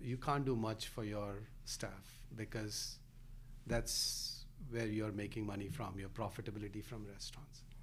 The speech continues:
Uh, we, um, we don't have a corporate structure.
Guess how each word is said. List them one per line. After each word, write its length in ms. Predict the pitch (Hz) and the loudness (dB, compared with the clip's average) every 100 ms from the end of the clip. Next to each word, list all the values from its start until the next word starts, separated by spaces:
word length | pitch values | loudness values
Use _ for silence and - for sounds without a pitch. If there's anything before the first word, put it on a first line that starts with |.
| - - - - - - - - | -12 -10 -10 -10 -12 -12 -12 -2
Uh, 420 | 127 117 110 107 110 113 - - - - - - - - 127 | 2 4 4 2 0 -4 -10 -12 -14 -14 -14 -12 -12 -8 2
we, 600 | 131 135 135 131 131 - - - - | 6 8 8 8 4 0 -8 -8 -6
um, 460 | 131 127 123 120 120 123 - - - - - - - - - - - - | -4 -2 -2 -2 -4 -8 -10 -10 -10 -10 -10 -12 -12 -12 -12 -12 -10 -2
we 100 | 135 | 2
don't 280 | 127 147 160 | 6 6 6
have 220 | 131 131 | 6 6
a 60 | 127 | 4
corporate 580 | 127 113 117 131 123 | 4 4 6 6 6
structure. 800 | - - - 113 - - 139 147 | 2 0 2 2 2 4 6 4